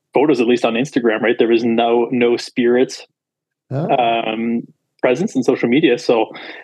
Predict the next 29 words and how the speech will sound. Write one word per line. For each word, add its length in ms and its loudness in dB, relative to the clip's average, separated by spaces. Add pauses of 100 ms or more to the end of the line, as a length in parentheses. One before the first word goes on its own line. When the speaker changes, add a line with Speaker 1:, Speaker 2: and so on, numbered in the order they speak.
(140)
Speaker 1:
we 80 4
kinda 360 0
said, 320 0
"Well, 120 4
let's, 420 -2
let's 180 2
see 100 0
if 60 0
there's 140 2
other 160 2
brands 260 0
that 100 4
are 80 4
interested 440 0
in 80 -2
this." 180 0
So 80 0
we 100 4
started 280 2
just 200 0 (340)
going 180 2
out 120 2
to 80 2
the 80 2
mountains. 400 0
You 60 2
know, 80 2
we 100 4
live 220 2